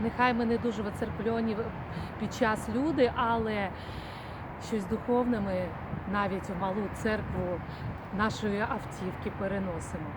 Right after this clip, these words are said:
Тож будьте здорові, вітаю вас і давайте жити мирно,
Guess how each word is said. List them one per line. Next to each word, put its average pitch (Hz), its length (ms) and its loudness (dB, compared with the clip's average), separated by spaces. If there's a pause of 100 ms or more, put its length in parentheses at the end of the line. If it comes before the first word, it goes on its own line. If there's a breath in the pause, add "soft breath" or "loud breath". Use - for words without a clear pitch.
(460 loud breath)
Тож 214 140 2
будьте 247 300 4
здорові, 240 540 6 (960)
вітаю 220 460 2
вас 165 400 -4 (380)
і 175 60 -6
давайте 196 600 2 (1040)
жити 190 320 -2 (560)
мирно, 220 440 4